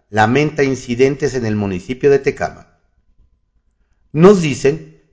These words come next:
que los vientos le jugaron en contra a Alejandra del Moral, candidata del pri pan P R D Nueva Alianza a la gubernatura del Estado de México en el municipio de Tecámac, pues tiraron una carpa sobre simpatizantes que se preparaban para participar en un evento de aliancistas.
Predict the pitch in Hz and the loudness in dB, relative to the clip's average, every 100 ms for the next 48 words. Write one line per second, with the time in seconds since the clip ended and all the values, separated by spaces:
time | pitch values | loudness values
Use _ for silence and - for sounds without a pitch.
0 | _ 113 107 101 90 117 147 151 190 185 | _ 2 4 2 0 0 2 2 -2 -2
1 | 110 101 - 95 117 131 104 92 110 120 | -2 -4 -4 -2 0 0 -2 -4 -4 -2
2 | 151 113 90 101 98 87 82 85 131 160 | 0 -2 -4 -6 -4 -6 -6 -2 -2 -2
3 | - _ _ - 185 190 180 175 160 151 | -16 _ _ 2 4 4 2 0 -2 -4
4 | 143 156 156 123 127 123 120 110 104 104 | -6 -6 2 2 2 0 0 2 2 0
5 | 90 87 101 101 143 139 - _ 127 127 | -2 -2 -4 -2 -4 -4 -18 _ 2 2
6 | 120 117 113 107 - 143 151 117 - - | 2 2 0 -2 0 2 2 0 -4 -4
7 | 101 87 85 117 131 - 156 165 - _ | -4 -2 -4 -6 -8 -2 -2 -2 -12 _
8 | - 131 143 139 143 135 170 180 160 139 | 0 2 2 0 -2 -4 -2 0 0 0
9 | 101 - 85 - - _ _ _ _ _ | -4 -4 -8 -8 -20 _ _ _ _ _
10 | _ _ _ 123 117 - - 113 110 127 | _ _ _ 4 4 0 -8 0 2 4
11 | 127 127 127 120 107 101 143 147 - _ | 2 0 -2 0 -2 0 -4 -4 -16 _
12 | - 156 147 156 147 - 135 147 - 208 | 2 4 4 0 -4 -2 -2 -2 0 0
13 | 185 120 - - 113 113 110 110 - 107 | 0 -4 -2 -4 -2 -2 -2 -4 -2 0
14 | 110 131 117 107 - 107 - - - 113 | 0 -2 -4 -4 -4 -10 -10 -20 -6 -2
15 | 135 - - _ 104 117 135 117 117 120 | -2 -4 -20 _ 0 2 2 2 0 0
16 | 143 113 90 80 - - 143 - 139 - | 2 2 0 -6 -14 -14 -14 -12 -14 -14